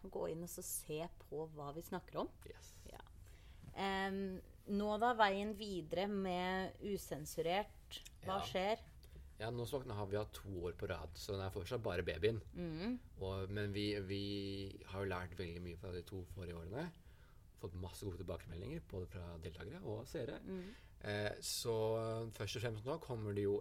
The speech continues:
Speaker 2: en, eh, fotobok, eller en, en, en, jo,
Speaker 1: En
Speaker 2: bildebok.
Speaker 1: fotobok,
Speaker 2: Ja,
Speaker 1: ja.
Speaker 2: for hele
Speaker 1: Mm,
Speaker 2: fotobok, ja.
Speaker 1: ja. Så hvis man ikke fikk sett, eh, utstillingen når den var oppe i Oslo, så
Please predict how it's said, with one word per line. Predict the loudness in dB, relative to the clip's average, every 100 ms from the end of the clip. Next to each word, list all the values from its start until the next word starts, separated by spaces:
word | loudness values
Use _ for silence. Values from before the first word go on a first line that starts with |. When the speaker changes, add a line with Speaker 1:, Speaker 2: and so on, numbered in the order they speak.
| 2
Speaker 2:
en, | -2 0 -2 -4 -4
eh, | -4 -6
fotobok, | -4 -4 -2 -4 -4 -6 -2
eller | 0 0 0 -6 -16 -18 -18 -8
en, | -6 -4
en, | -4 -4 -6
en, | -6 -8 -10 -12 -14 -12 -4
jo, | -4 -4 -12 -2
Speaker 1:
En | 0
Speaker 2:
bildebok. | 2 2 0
Speaker 1:
fotobok, | -2 -6 -6 -4 0
Speaker 2:
Ja, | 0
Speaker 1:
ja. | 2
Speaker 2:
for | 2
hele | 2 4
Speaker 1:
Mm, | 4
Speaker 2:
fotobok, | 6 4 4
ja. | 4
Speaker 1:
ja. | 4 2 -8 -8
Så | -2
hvis | 0 0
man | -2 -2
ikke | -4 -4
fikk | -2 -2 -4
sett, | -6 -4 -4 -8 -6 4
eh, | 6 6 4
utstillingen | 2 0 -2 0 2 4 2
når | 2 2
den |
var | 4 4 2
oppe | -4 4
i | 4
Oslo, | 4 6
så | 6 6 2